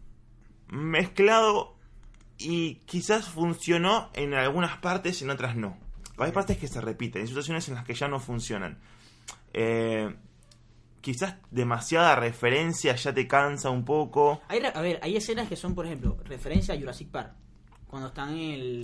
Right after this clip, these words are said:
Speaker 2: en
Speaker 1: No,
Speaker 2: el,
Speaker 1: las
Speaker 2: o sea,
Speaker 1: referencias al cine de los
Speaker 2: Ajá.
Speaker 1: ochenta y, y cine de los noventa está todo impecable.
Speaker 2: Impecable,
Speaker 1: Es,
Speaker 2: es
Speaker 1: es cine de los
Speaker 2: hermoso.
Speaker 1: setenta.
Speaker 2: Claro.
Speaker 1: Porque tiene The Shining en un punto, no sé si lo viste.
Speaker 2: Eh,
Speaker 1: Cuando rompen el
Speaker 2: sí.
Speaker 1: vidrio de la puerta.
Speaker 2: Sí, sí.
Speaker 1: Sí.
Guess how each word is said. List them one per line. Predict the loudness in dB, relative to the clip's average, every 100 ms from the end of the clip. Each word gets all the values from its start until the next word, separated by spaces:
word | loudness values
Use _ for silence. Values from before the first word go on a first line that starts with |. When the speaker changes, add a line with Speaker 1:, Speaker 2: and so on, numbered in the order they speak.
| -8
Speaker 2:
en | 0
Speaker 1:
No, | 0 4
Speaker 2:
el, | 4
Speaker 1:
las | 4
Speaker 2:
o |
sea, | 2
Speaker 1:
referencias | -2 -4 -4 -4 -2 4
al | 6 6
cine | 0 -4 -2 -2 -2 -2
de | -2
los | -2
Speaker 2:
Ajá. | 0
Speaker 1:
ochenta | 0 0 2
y, | 0
y | -2 -6 -6 -6
cine | -6 -4 -2
de | 0
los | -2
noventa | -2 -2 -2
está | 0 2 2
todo | 0 0
impecable. | -2 2 4 6 4
Speaker 2:
Impecable, | 4 2 4
Speaker 1:
Es, |
Speaker 2:
es | 2
Speaker 1:
es | 2
cine | 2
de |
los | 2
Speaker 2:
hermoso. | 4 2 2
Speaker 1:
setenta. | 0 0 -2 -6 -12 -16 -4
Speaker 2:
Claro. | 2 2
Speaker 1:
Porque | 2
tiene | 2 2
The | 2
Shining | 2 4 2 0
en | -2
un | -4
punto, | -2 0 2
no | 2
sé | 0
si | 0
lo | 2
viste. | 2 4 2 2 -6 -16 -8
Speaker 2:
Eh, | -4 -2 2
Speaker 1:
Cuando | 4 4
rompen | 4 2 2 4
el |
Speaker 2:
sí. | 4
Speaker 1:
vidrio | 4 4 4
de |
la | 4 4
puerta. | 2 4 4 2
Speaker 2:
Sí, | 0
sí. | -6 -10
Speaker 1:
Sí. | -8 -8